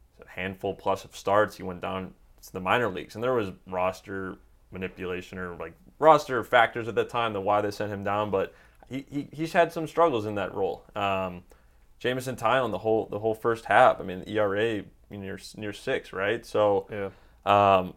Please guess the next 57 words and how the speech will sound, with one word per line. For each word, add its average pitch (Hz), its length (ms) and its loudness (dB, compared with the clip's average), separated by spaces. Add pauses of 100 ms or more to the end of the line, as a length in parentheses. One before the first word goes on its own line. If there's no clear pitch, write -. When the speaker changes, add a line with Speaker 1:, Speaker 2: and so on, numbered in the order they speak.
(300)
Speaker 1:
then 117 160 0
you 107 60 -6
get 113 180 -4
to 104 60 -16
the 104 80 -6
second 127 280 -2
half, 95 260 0
and 95 120 -10
Taillon 107 380 -2
starts 95 400 -2 (200)
having 104 300 -4
success, 110 600 0
and 95 220 -6
Assad 101 600 4 (160)
steps - 380 -4
in, 101 60 -6
and, 95 320 -10
and 92 200 -16
he 120 140 -8
emerges. 98 400 -6
And 92 180 -10
when 92 160 -10
Wicks 107 220 -4
comes 95 200 -8
up, 87 140 -8
he, 120 200 -6
he 107 220 -6
had 98 300 -2
success. - 440 -6
But 92 240 -10
we 95 80 -10
know 98 100 -4
Stroman, 107 580 -4 (1040)
really 101 280 -2
from 101 160 -8
that 95 180 -4
London 101 240 -6
start 98 280 -2
on, 101 240 0
with 92 120 -8
injuries 101 400 -6
and 98 80 -8
ineffectiveness, 101 720 -4
that 107 180 4
went 104 180 -2
there, 92 200 -2
and 85 120 -12
Smiley 104 380 -4
wound 98 220 -6
up 95 80 -8
not 98 160 -6
even 95 100 -10
in 104 120 -8
the 147 80 -4
rotation. 95 520 -4
So, 107 160 -2
like, 98 280 0